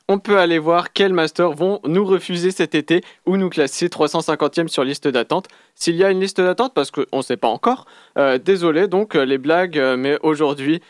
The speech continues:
je suis un véritable reporter de guerre. Je vais couvrir de mon mieux cette croisade du gouvernement qui lutte contre les étudiants, à défaut de lutter contre la précarité étudiante.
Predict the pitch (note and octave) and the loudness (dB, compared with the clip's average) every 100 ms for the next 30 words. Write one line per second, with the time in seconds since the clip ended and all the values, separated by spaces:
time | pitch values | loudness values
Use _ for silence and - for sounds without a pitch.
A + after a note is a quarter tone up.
0 | _ D3+ D#3+ D#3+ D3 C#3+ C#3+ D#3+ C3 D#3 | _ -6 -2 0 2 2 2 0 2 0
1 | D3 D3 - D3+ C3+ C3 C3 C#3+ C#3 A#2 | 2 -2 0 -2 0 0 0 0 -2 -6
2 | - C#3+ D3+ C#3 C#3 E3 D#3 D3+ D#3+ C#3+ | -6 -2 0 0 0 0 2 0 0 -2
3 | B2+ B2 - D3+ D3 D3 D3+ C#3+ D3 C3+ | -2 -4 2 2 2 0 -2 0 0 0
4 | C3 B2+ C#3+ - C3 C#3+ - G3 - D#3+ | 0 -2 -2 -2 -2 -2 0 0 0 -2
5 | D3+ D3 - A#2+ B2+ F3 - _ - D#3+ | 0 -2 -6 -4 -4 -4 -10 _ 0 0
6 | C#3+ B2+ F3 C#3+ G#2+ G#2 D#3+ G#2+ - D#3+ | 0 0 0 0 -4 -4 -4 -4 0 0
7 | C#3 G2 - C#3+ C3 F3+ F#3 F3 E3 D3 | 0 -4 -2 -2 0 0 0 0 -2 -2
8 | D3 | -2